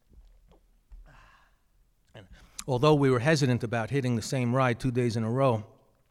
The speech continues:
we figured the water flume guy would be too hot and tired to bother to wonder. We said, "Jerry from the Cyclone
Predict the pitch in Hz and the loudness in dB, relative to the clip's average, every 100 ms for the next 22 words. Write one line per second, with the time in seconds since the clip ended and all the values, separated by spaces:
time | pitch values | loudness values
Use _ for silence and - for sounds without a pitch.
0 | - 151 143 233 185 110 120 143 151 - | -8 -6 -4 -2 -2 -2 2 2 2 2
1 | 147 143 139 127 117 131 - 143 151 135 | 0 2 2 0 -2 -2 0 2 2 -2
2 | 123 156 160 123 127 127 131 131 127 185 | -4 -2 -2 -2 -4 -4 -2 -2 -2 -2
3 | 143 90 - - - 131 - 131 120 - | -4 -8 -16 -20 -8 -4 0 0 -2 -10
4 | - _ _ _ _ - - - - 135 | -20 _ _ _ _ -20 -20 -20 -4 4
5 | 175 190 190 175 - 165 170 170 156 | 6 6 6 4 4 0 0 2 2